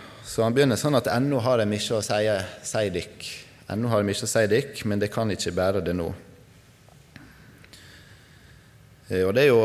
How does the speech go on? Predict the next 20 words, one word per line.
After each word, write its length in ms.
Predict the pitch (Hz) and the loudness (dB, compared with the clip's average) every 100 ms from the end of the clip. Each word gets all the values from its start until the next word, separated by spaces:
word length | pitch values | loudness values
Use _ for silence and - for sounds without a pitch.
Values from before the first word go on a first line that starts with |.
| 104 | 6
eh, 340 | 101 101 113 113 - - - - - | 4 0 -4 -8 -14 -18 -20 -20 -6
litt 160 | 147 160 | -2 -2
spennende 480 | - 131 139 139 113 | 2 2 4 2 2
også, 220 | 151 - | 2 -2
for 120 | 127 | -2
det 80 | 113 | 0
viser 260 | 117 - 127 | 0 -2 -2
at, 240 | 101 - | -2 -2
eh, 320 | 104 95 95 110 - - - - - - - - - - | 0 0 -2 -8 -12 -20 -20 -20 -20 -20 -20 -20 -20 -12
det 140 | - | -4
var 100 | 104 | -2
mye 220 | 107 107 113 | -2 -4 -6
som 80 | 98 | -6
skulle, 320 | - 95 101 - - - | -2 -4 -4 -14 -20 -8
ennå 320 | 107 117 117 | -4 -2 0
alt 240 | 127 117 - | 0 -2 0
det 140 | 131 | 0
han 100 | 104 | 2
hadde 180 | 101 107 | 2 2
sagt 540 | 147 160 - - - | 0 -2 -6 -14 -12